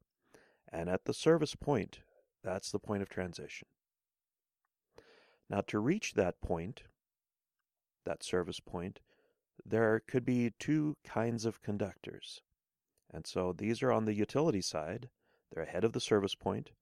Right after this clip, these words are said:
They could come in either underground or overhead. And so if it's overhead, that conductor our code calls the service drop.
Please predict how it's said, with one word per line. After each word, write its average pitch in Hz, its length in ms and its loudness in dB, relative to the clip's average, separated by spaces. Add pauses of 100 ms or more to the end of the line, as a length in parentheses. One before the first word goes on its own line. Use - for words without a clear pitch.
(680)
They - 100 0
could 113 160 -2
come 113 200 2
in 107 100 2
either 104 260 4
underground 117 520 4
or 110 180 2
overhead. 98 580 0 (1120)
And 95 140 -4
so 117 180 2
if 113 100 0
it's - 120 -4
overhead, 104 720 2
that 95 220 0
conductor 101 540 0
our 98 160 0
code 92 320 -2
calls 87 440 -4
the 87 200 -10
service 98 560 -4
drop. 82 460 -8